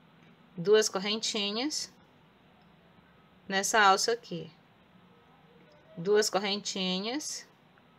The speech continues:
ponto folha novamente, metade do primeiro, segundo, terceiro,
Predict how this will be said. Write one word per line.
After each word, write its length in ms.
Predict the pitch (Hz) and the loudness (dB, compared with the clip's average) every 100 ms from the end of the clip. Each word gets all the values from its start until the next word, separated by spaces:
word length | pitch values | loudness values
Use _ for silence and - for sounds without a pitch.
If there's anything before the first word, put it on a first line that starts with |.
| - - - - - - | -20 -20 -20 -20 -20 -20
ponto 280 | - 220 226 | -2 0 0
folha 260 | - 240 247 | 6 8 8
novamente, 640 | 247 247 254 185 160 - | 6 2 0 -4 -6 -8
metade 280 | 170 175 180 | -6 -2 -2
do 60 | 165 | -2
primeiro, 680 | 180 170 165 170 190 302 - - - - - - - - | -6 -4 0 2 2 -2 -8 -18 -20 -20 -20 -20 -20 -20
segundo, 840 | - - 185 180 185 196 226 285 349 - - - - - - - - - - _ | -8 -2 -2 -2 -4 -4 -4 -4 -6 -10 -20 -20 -20 -20 -20 -20 -20 -20 -20 _
terceiro, 800 | - 180 180 - 180 175 202 302 | -6 -6 -4 -2 0 0 0 -2